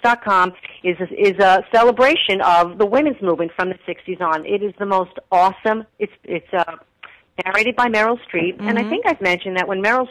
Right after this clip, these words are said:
Speaker 1: Streep did Iron Lady, the Margaret Thatcher movie, um, she got really, I don't know if she was a women's history freak before that, but it really, uh, got her inspired, and she donated a million dollars of her salary to the National Women's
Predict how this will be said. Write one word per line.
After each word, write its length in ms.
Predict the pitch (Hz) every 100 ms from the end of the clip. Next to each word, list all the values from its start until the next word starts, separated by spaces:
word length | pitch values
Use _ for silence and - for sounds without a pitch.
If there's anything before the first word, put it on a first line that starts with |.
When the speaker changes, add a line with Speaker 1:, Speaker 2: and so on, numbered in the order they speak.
| -
Speaker 1:
Streep 300 | 233 220 -
did 160 | 175 165
Iron 400 | 170 196 208 175
Lady, 360 | 151 151 165 156
the 60 |
Margaret 340 | 170 165 165 -
Thatcher 300 | 185 202 185
movie, 360 | 160 147 156 160 - - - - -
um, 160 | 170 160
she 120 | -
got 160 | 226 190
really, 220 | 185 175
I 100 | 185
don't 100 | 202
know 60 | 190
if 80 | 160
she 80 | 190
was 140 | 165 170
a 60 |
women's 280 | 156 165 160
history 480 | - 170 - 165 151 -
freak 240 | 170 160 -
before 320 | 156 175 165
that, 200 | 156 147
but 100 | 165
it 100 | 170
really, 460 | 185 180 170 165
uh, 220 | 160 143 147
got 180 | 160 156
her 140 | 175 156
inspired, 540 | - - 220 214 190
and 140 | 196 -
she 80 | 202
donated 560 | 214 214 220 208 190
a 60 | 185
million 420 | 185 196 202 208
dollars 440 | 196 190 208 147 151
of 120 | - -
her 140 | 175 -
salary 480 | 185 202 165 143 151 - - - -
to 80 | 196
the 140 | 190 180 -
National 540 | 190 202 - 233 226
Women's 280 | 202 190